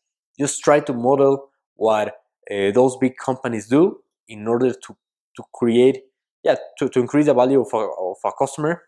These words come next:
a li-, the lifetime value of a customer, and yeah, model that, and you will build a healthier business. You will have a stronger basis. It doesn't matter if you have a weak front end. Of course, uh, <laughs> the optimal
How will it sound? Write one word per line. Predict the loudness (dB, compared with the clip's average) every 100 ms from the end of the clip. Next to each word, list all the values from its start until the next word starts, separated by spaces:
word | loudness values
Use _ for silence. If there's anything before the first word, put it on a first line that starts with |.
| _ -2
a |
li-, | 0 0
the | 0
lifetime | 0 0 0 -2 0
value | 0 0 -2
of | -4
a |
customer, | -4 -4 -2 -4 -6 _ _ _ _ _ _ _
and | -2 -2 -2 -6 -8 -2
yeah, | -2 -2 -10 _ _ _ _ _ _ 0
model | 2 4
that, | 2 2 -4 _ -12
and | -12 -12 -18 _ _
you | -2
will | 0 2
build | 2 2 2
a | 0 0 -2
healthier | 0 0 2 2 2
business. | 0 -4 -2 -6 -2
You | 0
will | 0 2 0
have | 2 0 -2 -8 _ _ _ -18
a | -12
stronger | -2 0 2 2
basis. | 2 0 0 -6 -6
It | -6 -6
doesn't | -4 -2
matter | -2
if | 0 -2 -2
you | 0
have | 4 2 0 -8 _ _ _ _ -4
a | 0 0 2
weak | 2 0 -2
front | -2 0 2
end. | 0 -2 -10
Of | -20 -2
course, | -2 -2 -6 -20 _ -10
uh, |
<laughs> | -6 -4 -6 -8 _ -8
the | -6 -2 -2 0
optimal | 0 -2 -4 -4